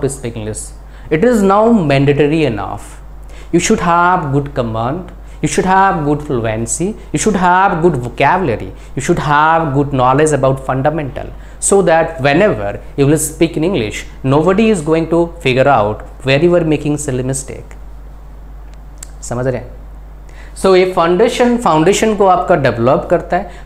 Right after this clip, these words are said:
fundamental को develop करता है, और याद करने के लिए हमने यहाँ पर थर्टी सिक्स quizzes दे रखा है,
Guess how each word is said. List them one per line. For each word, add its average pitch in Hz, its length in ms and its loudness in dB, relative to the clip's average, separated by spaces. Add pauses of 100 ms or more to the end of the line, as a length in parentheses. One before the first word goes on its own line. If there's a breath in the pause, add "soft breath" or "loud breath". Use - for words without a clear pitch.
(100)
fundamental 208 680 4
को 170 200 0
develop 120 580 -2
करता 175 340 2
है, 190 280 -2 (100)
और 190 160 4
याद 165 440 4
करने 190 240 2
के 202 80 2
लिए 214 100 4
हमने 185 220 2
यहाँ 185 140 2
पर 202 320 -2
थर्टी 202 220 0
सिक्स - 460 -2
quizzes 165 400 2
दे 131 180 -2
रखा 104 280 -4
है, 98 140 -10